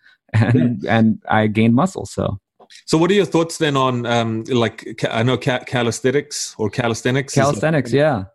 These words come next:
Speaker 2: Yeah, I know that's, like, becoming, like, a, a, a thing nowadays. And I know it's actually pretty old school. It's not a new thing by any stretch. But the idea of, like,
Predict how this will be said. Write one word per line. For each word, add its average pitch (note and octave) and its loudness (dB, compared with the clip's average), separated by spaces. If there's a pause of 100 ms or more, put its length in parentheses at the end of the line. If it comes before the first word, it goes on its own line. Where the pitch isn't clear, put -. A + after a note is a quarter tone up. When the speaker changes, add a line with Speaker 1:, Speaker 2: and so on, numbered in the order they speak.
Speaker 2:
Yeah, B2+ 0
I C3 0
know C#3 2
that's, B2+ -2
like, B2+ -2
becoming, A#2 -2
like, A2 0
a, G#2+ 0
a, A2 -2 (200)
a A2+ -2
thing A#2+ -2
nowadays. A#2 2
And A#2+ -2
I A#2 0
know B2+ 2
it's - -4
actually A#2 -4 (120)
pretty A2+ -2
old G#2+ -2
school. B2+ 2
It's G#2 -2
not A2 0
a G2 -2
new G#2 -2
thing A2+ -2
by G2+ -2
any G#2 -4
stretch. - -6 (420)
But A2+ -2
the B2 2
idea B2+ 2
of, A#2+ 0 (160)
like, A2+ -2